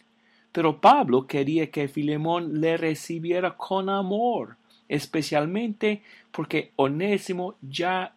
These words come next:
era hermano en Cristo. Por tanto, escribió esta carta a Filemón,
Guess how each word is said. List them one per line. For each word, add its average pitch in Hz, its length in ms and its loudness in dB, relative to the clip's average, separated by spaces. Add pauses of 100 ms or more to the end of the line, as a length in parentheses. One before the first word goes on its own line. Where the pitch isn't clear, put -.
era 170 420 -2
hermano 143 580 0
en 139 100 -6
Cristo. - 640 0 (720)
Por 110 260 -2
tanto, 156 480 0 (580)
escribió 127 720 0
esta 156 420 0
carta 160 400 2
a 139 60 2
Filemón, 143 640 -2